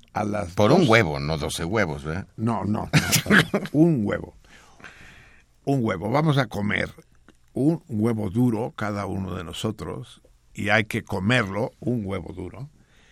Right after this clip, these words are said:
Speaker 1: y es preciso comerlo de doce mordiscos si quieren que sus deseos se cumplan. Un deseo por cada mordisco.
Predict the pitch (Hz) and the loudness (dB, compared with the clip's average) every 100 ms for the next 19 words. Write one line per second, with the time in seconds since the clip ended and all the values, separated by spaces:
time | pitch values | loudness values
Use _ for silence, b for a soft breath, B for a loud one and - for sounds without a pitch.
0 | b b b _ - 104 110 - - 90 | b b b _ -8 -2 -2 -4 -8 -10
1 | - 131 123 - 131 127 - 101 101 113 | -6 -4 -4 -6 -6 -6 -8 -8 -4 -4
2 | 120 127 - 107 98 127 123 - 123 - | -4 -4 -6 -8 -6 -6 -8 -12 -14 -8
3 | 101 92 135 - - 92 - 80 113 107 | -8 -4 -6 -6 -8 -10 -10 -10 -6 -6
4 | 104 87 - 85 87 - 85 87 - - | -6 -8 -10 -10 -10 -10 -10 -12 -14 -4
5 | 117 104 82 82 - - - _ - 131 | -2 -2 -4 -10 -12 -20 -20 _ -6 -2
6 | 147 139 87 92 - 127 131 120 85 80 | 0 0 -4 -8 -6 -4 -4 -8 -12 -14
7 | - 92 87 85 87 78 98 95 - 113 | -10 -8 -8 -10 -12 -10 -8 -8 -10 -16
8 | 90 | -16